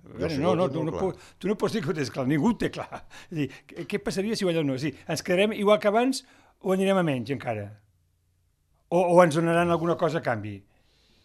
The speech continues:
Speaker 2: Jo, jo aquest, aquesta pregunta, és a dir, cap partit polític, i ara és moments de respondre aquesta pregunta per part dels partits polítics que presenten precisament a les eleccions espanyoles, de respondre-la.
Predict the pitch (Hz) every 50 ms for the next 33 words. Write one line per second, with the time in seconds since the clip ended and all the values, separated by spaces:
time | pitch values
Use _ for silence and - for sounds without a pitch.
0 | _ _ _ _ _ _ _ _ - - - 139 139 139 143 143 - 202 208 202
1 | 190 175 170 143 180 170 214 156 185 175 185 185 - 233 214 - - 156 135 143
2 | 131 175 160 - - 156 117 165 147 110 - 151 160 175 139 156 196 214 - -
3 | - 131 117 120 113 123 131 123 104 - - - - - - - 156 143 139 151
4 | 147 139 120 107 135 139 127 127 - - 151 139 131 139 127 127 120 113 123 135
5 | 131 160 151 - 151 123 110 - - - _ _ 143 117 104 151 139 131 131 117
6 | - 131 120 117 135 117 - 196 160 127 123 107 - - 147 127 127 123 123 120
7 | 113 - - - - - 151 127 123 127 123 123 147 156 139 120 - - - -
8 | - - 143 123 113 117 120 117 107 - 143 117 107 113 107 - 147 135 160 165
9 | 151 160 202 269 269 - - _ _ _ _ _ _ - 127 127 117 110 - -
10 | 196 190 170 135 117 104 107